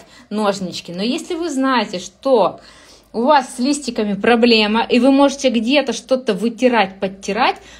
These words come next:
лучше перекройте ножнички топом,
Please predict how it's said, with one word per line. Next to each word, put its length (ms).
лучше 380
перекройте 760
ножнички 720
топом, 640